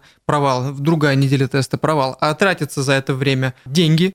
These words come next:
нервы и, собственно, время сотрудников, как правило. А когда начинаешь садиться и разбирать процесс по полочкам, да, декомпозировать, что называется, видишь, что затык-то как раз происходит на этапе отдела продаж, то есть как раз-таки вот этот переход между отделом маркетинга и отделом продаж.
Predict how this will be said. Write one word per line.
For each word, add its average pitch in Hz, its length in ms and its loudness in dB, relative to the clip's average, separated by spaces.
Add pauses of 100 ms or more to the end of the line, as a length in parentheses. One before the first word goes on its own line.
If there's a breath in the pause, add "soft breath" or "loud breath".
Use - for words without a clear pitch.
(120)
нервы 165 500 4
и, 185 260 4
собственно, 180 380 0
время 147 600 2
сотрудников, 190 540 -2
как - 200 -6
правило. 131 400 0
А 170 100 -4
когда 220 300 2
начинаешь 202 580 0
садиться 175 480 0
и 147 80 4
разбирать 165 420 2
процесс 165 440 0
по - 160 -2
полочкам, 208 540 0
да, 170 120 4
декомпозировать, 160 720 2
что 143 180 0
называется, 139 580 0 (160)
видишь, 214 420 2
что - 200 -2
затык-то 165 400 0
как 151 160 0
раз 190 180 0
происходит 170 540 -2
на 139 360 2
этапе 208 340 0
отдела 160 280 2
продаж, 156 380 0
то 135 100 -2
есть 123 120 -4
как - 160 -4
раз-таки 135 300 -2
вот 139 80 0
этот 135 200 -2
переход 143 500 0
между 135 220 0
отделом 127 260 0
маркетинга 202 480 0
и 165 60 4
отделом 139 280 2
продаж. 143 360 -2